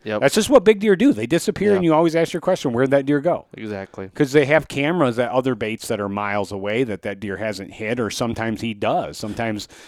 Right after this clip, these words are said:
Speaker 2: like, you'll hear Ashton talk about a deer that's cruised, and he's gone six miles and hit four baits along the way.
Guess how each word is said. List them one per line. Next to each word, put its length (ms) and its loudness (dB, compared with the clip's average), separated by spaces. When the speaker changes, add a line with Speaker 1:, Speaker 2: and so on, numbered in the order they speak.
Speaker 2:
like, 160 -6
you'll 140 4
hear 160 0
Ashton 400 -4
talk 260 -4
about 220 -4
a 60 -6
deer 260 -4
that's 180 -8
cruised, 420 -4
and 80 -6
he's 200 -6
gone 340 -2
six 340 -4
miles 380 -2
and 140 -4
hit 160 -10
four 240 -4
baits 280 -6
along 300 -2
the 60 -8
way. 300 -6